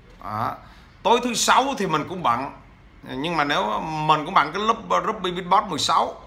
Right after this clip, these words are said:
Vậy thì tối, tối ngày mai và tối ngày mốt nếu mà mình về sớm được thì mình sẽ live stream cho bạn, à, về một cái chủ đề phát triển bản thân cũng rất là tuyệt vời. À, và các bạn, à, nhớ đón xem nhé.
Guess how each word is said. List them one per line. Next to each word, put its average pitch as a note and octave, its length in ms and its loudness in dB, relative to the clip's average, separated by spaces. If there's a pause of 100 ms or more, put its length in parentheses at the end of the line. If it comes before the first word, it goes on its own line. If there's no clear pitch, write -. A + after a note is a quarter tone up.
(540)
Vậy D#3+ 120 -10
thì E3 80 -6
tối, G#3 460 0
tối A3+ 180 2
ngày D#3 140 -4
mai F3+ 460 6
và D3+ 80 2
tối F3 160 0
ngày G#3 100 -4
mốt G3 260 6
nếu A#3+ 100 -4
mà G3+ 100 4
mình D3+ 160 0
về D3 100 2
sớm G#3+ 260 2
được C#3+ 360 2 (320)
thì C#3+ 80 -6
mình D3 160 -2
sẽ D#3+ 220 -4
live F#3+ 460 4
stream F#3 380 0
cho F3+ 120 4
bạn, A#2+ 360 -2 (600)
à, A#2+ 260 -4
về A#2+ 240 -2
một C#3+ 200 -2
cái F#3+ 120 -4
chủ E3 100 -4
đề D#3+ 140 2
phát F#3+ 220 -6
triển D#3+ 160 -4
bản F3 180 -2
thân G3+ 300 4
cũng F#3+ 120 -6
rất A3+ 140 -2
là E3 140 -2
tuyệt C3 140 -2
vời. C3 200 4 (840)
À, B2+ 540 -2 (840)
và B2+ 260 0
các D#3 160 -4
bạn, C3+ 320 0 (220)
à, C3 200 -4
nhớ C3+ 320 2
đón G3 140 2
xem D#3 220 -2
nhé. F3+ 140 4